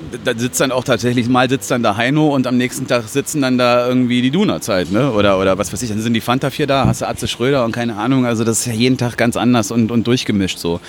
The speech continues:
Ich bin, find's ja auch immer spannend, wenn Leute kommen, die eigentlich gar nicht so berühmt sind, sondern die einfach eine geile Geschichte zu erzählen haben.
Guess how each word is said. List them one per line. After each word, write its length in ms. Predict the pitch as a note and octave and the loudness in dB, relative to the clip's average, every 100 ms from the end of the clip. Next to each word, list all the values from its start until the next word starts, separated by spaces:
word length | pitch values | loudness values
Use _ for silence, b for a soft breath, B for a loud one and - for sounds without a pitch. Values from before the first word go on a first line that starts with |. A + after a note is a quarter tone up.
| B B B B | B B B B
Ich 140 | E3 | 0
bin, 120 | A#3 F3 | 0 0
find's 160 | E3 E3 | 0 0
ja 80 | D3 | 2
auch 40 | |
immer 120 | D3 | 2
spannend, 300 | C3 - C#3 | 0 0 2
wenn 100 | B2+ | 2
Leute 240 | A#2 B2 C3 | 2 2 2
kommen, 240 | B2 B2+ | 2 4
die 100 | A#2+ | 4
eigentlich 220 | A2+ A#2 | 2 0
gar 140 | - C3+ | 0 0
nicht 100 | C3 | 0
so 60 | A#2 | -4
berühmt 380 | G#2 A#2+ F#3+ | -4 -2 -2
sind, 200 | - A#2+ C3 | -2 -2 0
sondern 200 | A#2 A2+ | 2 2
die 80 | |
einfach 160 | G#2+ A#2 | 0 -2
eine 140 | A#2 | -2
geile 240 | G#2+ A2 A2+ | 0 0 0
Geschichte 320 | A2 D3+ - | -2 -4 -4
zu 140 | - | -4
erzählen 440 | F2+ - G2 F#2 F#2 | -2 0 0 0 2
haben. 280 | F2+ E2+ | 0 0